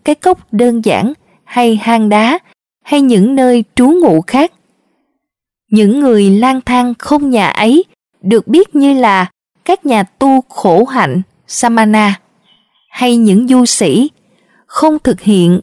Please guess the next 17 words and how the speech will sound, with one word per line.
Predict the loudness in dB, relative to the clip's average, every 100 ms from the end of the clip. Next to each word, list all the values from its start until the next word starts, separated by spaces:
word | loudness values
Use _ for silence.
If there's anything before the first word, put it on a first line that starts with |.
| -4
các | -6 -2
dịch | -4 -4
vụ | -2 2 2 0
có | -2
trả | -4 -4
tiền, | -2 0 2 0 -2 _ _ _
nhưng | 0 2 2 -2
sống | -2 -2 0 0
nhờ | 2 2 0
vào | 0 2 2 0 -2
lòng | 0 0 0
hảo | 0 -2 -2 -2
tâm | 0 0 -4 _
của | -2
những | 0 2 0
gia | 0 0
chủ. | -2 0 0 0